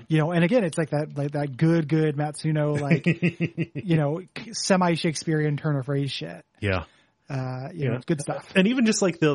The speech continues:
Speaker 2: the, the idea that we're working on the level of intrigue that, you know, <laughs> that, that Romwe is, s-,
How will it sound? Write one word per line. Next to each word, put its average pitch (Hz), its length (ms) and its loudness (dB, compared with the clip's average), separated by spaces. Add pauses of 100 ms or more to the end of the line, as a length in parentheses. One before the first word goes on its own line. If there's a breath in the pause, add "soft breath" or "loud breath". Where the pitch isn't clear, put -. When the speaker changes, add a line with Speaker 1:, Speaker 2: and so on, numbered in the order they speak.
Speaker 2:
the, 127 140 2
the 117 200 2
idea 110 280 2
that 107 160 0
we're 101 100 2
working 104 340 2
on 101 100 2
the 101 80 2
level 95 340 2
of 92 120 -2
intrigue 98 720 -2
that, 92 340 2 (120)
you 113 140 0
know, 92 360 0
<laughs> - 20 -16
that, 117 720 0
that 117 180 2
Romwe 110 500 2 (180)
is, 95 180 -4 (560 loud breath)
s-, 151 220 -4